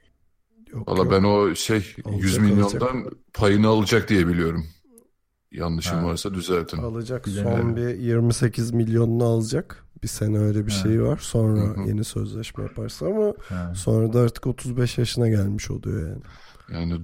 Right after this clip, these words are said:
Speaker 2: durdurulamaz bir kazancı var herifin. Yani performans düşüyor ama para artıyor. Burada bir,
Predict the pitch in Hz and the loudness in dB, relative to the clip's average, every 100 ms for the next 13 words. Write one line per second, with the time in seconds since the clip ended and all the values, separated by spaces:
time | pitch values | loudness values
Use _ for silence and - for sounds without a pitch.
0 | 82 92 90 98 98 113 120 120 101 120 | -4 0 2 2 4 4 6 4 4 0
1 | - 107 98 107 101 107 87 85 82 92 | 2 2 4 4 2 2 2 0 0 0
2 | 90 - _ - 85 82 98 98 107 110 | 0 -2 _ -10 -6 -2 2 4 6 4
3 | 135 131 127 117 170 160 151 127 123 120 | 6 2 0 -2 2 4 4 2 4 4
4 | 92 85 - 71 76 _ _ _ - - | 4 0 -4 -6 -6 _ _ _ -20 -20
5 | - - 110 95 120 110 107 | -20 -18 -12 -2 0 2 0